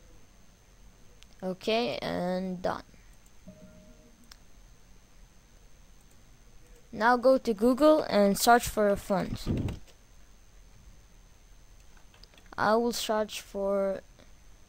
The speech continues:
the twenty-eight days later font.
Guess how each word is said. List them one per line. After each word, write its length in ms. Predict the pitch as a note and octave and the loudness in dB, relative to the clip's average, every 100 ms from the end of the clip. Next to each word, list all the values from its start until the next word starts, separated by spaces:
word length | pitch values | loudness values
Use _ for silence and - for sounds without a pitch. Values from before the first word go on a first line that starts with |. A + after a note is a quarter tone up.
| - - - | -20 -20 -10
the 320 | F#3 F#3 E3 - - | -4 -4 -4 -12 -20
twenty-eight 960 | - G3 G3+ F#3 - F#3+ F#3 F#3 - - - - - - - - - - - G3+ | -10 -6 -6 -6 -6 -4 -4 -8 -16 -18 -20 -20 -20 -20 -20 -20 -16 -16 -14 -10
days 500 | F3 - - - - - - - - - - - - - - - | -10 -10 -14 -18 -18 -20 -20 -20 -20 -20 -20 -20 -18 -18 -18 -12
later 460 | F#3+ G3 G3+ G3+ F#3 - - - | -2 0 0 0 -2 -8 -20 -18
font. 600 | - - E2+ - - | -18 -12 -10 -10 -14